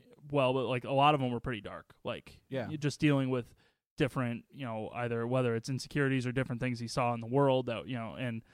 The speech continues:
Speaker 1: I mean, it, there were plenty of lighter ones too, especially more so, I think, with Audioslave than with, uh, um, than with Soundgarden. But, uh, yeah, there's just, like, a,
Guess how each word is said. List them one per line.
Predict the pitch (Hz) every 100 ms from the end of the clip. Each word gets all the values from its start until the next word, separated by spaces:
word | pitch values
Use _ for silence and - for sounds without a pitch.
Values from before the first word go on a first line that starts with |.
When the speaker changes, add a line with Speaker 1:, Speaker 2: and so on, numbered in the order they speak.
| - _ 247
Speaker 1:
I |
mean, | 240 170
it, | 165 165 -
there | 214 190
were | 147
plenty | 127 - - 185 135
of | 120
lighter | 131 151 165 143
ones | 120 117 120
too, | - 151 135 120
especially | - 175 135 143 131 - 123 -
more | 180 190 185
so, | - 151
I | 139
think, | 135 127
with | 117
Audioslave | 117 131 123 117 127 110 113
than | 123 117 117
with, | 113 110 - -
uh, | 107 101 117 _ _ _
um, | 113 104 76 71 135 _ _ _ _
than | 180 143 123
with | 107
Soundgarden. | - 170 147 120 113 117 131
But, | 143 110 - 139
uh, | 110 113 - _ _ -
yeah, | 180 117 -
there's | 147 135 131 131 120 - - - -
just, | 156 120 -
like, | 123 117
a, | 104 87 - 104